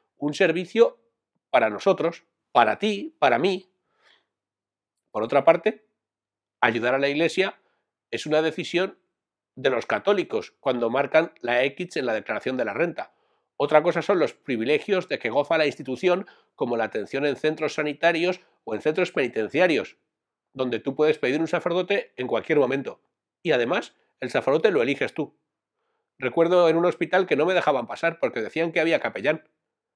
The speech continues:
pero el enfermo me llamó a mí y pasé yo. Es decir, que es cierto que hay privilegios que dependen de esos acuerdos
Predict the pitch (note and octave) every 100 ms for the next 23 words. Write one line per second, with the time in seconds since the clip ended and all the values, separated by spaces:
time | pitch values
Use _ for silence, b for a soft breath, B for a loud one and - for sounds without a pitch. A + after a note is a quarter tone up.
0 | _ _ - A#2 G2+ G2 F#2+ D3 D3 G3+
1 | - A#2 F#2+ C3+ D#3 C#3 - _ _ _
2 | _ _ _ _ - C#3+ - - C#3+ B2+
3 | - _ _ _ _ _ _ _ _ _
4 | _ _ _ _ _ _ _ _ - E3+
5 | F#3+ G2+ - _ _ _ _ _ _ _
6 | - E3+ G2+ - D#3 F#3 G3 E3+ C#3 C3+
7 | B2 B2+ A#2 A2+ A#2 - A2+ G2+ _ _
8 | _ _ - B2+ A2 - A#2+ A#2+ A2+ A2
9 | A2+ G#2+ A2 - A2+ G2+ F#2 -